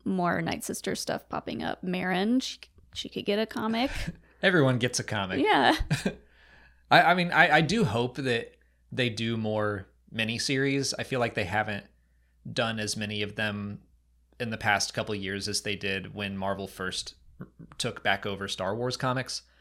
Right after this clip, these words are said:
Speaker 2: Uh, I, I would not mind that at all if they just kept the variety up. And so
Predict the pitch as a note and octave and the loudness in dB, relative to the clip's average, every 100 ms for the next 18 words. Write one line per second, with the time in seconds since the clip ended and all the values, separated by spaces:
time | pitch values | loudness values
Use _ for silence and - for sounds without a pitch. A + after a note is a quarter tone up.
0 | _ _ _ _ _ G#2 G2+ G2 F#2 - | _ _ _ _ _ 2 2 2 0 -6
1 | - _ _ _ _ _ B2 B2 A2+ A2 | -14 _ _ _ _ _ 0 2 2 0
2 | G#2+ A#2 G2+ G#2 F#2+ F#2 F2+ F2 D2+ G2+ | 0 0 0 -2 -2 -2 -2 -4 -4 -6
3 | G#2 - - G#2+ G#2 - - G#2 G#2 G#2 | -8 -8 -4 -4 -2 -4 -4 -6 -6 -2
4 | G2+ G2 F#2+ F#2+ F#2 G#2+ G2+ A2 G2+ G2 | 0 0 -2 -4 -4 -4 -4 -2 -2 -4